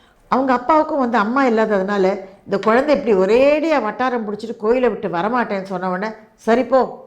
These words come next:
அப்படின்னு விட்டுட்டு கிளம்பி போயிடுறாரு. இந்த குழந்தை அந்த கோயில்லையே, அதாவது கோயில்ல கொடுக்குற சாப்பாடு, கோயிலை பெருக்கிறது, கோயிலை வந்து துடைக்கிறது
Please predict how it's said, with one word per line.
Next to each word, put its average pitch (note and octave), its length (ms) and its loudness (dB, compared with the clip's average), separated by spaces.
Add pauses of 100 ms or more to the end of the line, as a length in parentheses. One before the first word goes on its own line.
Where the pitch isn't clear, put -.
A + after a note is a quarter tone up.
அப்படின்னு G#3+ 260 -2
விட்டுட்டு E3 300 -10
கிளம்பி A3+ 300 -6
போயிடுறாரு. F#3 600 -6 (600)
இந்த D4 420 0
குழந்தை F3+ 460 -2 (380)
அந்த F3 280 -4
கோயில்லையே, F3+ 1160 -4 (420)
அதாவது F#3 540 0
கோயில்ல G#3 300 2
கொடுக்குற E3+ 320 -8
சாப்பாடு, D#3+ 800 -8
கோயிலை G3 300 -2
பெருக்கிறது, D#3+ 760 -6
கோயிலை G#3+ 340 0
வந்து D#3+ 200 -6
துடைக்கிறது E3 720 -6